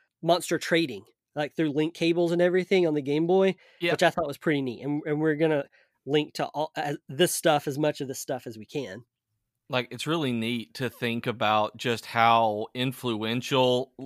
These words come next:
Speaker 2: these games are that people don't have any idea about.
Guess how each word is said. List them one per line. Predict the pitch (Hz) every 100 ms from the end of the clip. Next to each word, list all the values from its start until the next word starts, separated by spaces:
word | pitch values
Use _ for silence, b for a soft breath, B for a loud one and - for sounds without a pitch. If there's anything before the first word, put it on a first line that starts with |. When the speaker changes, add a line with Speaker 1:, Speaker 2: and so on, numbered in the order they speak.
| 139
Speaker 2:
these | 120 131 131 120
games | 127 123 123
are | 107 104 131 139 - b b b
that | 139 127 123 123
people | 147 131 120
don't | 113 104
have | 110 104
any | 101
idea | 95 92 85
about. | 82 - -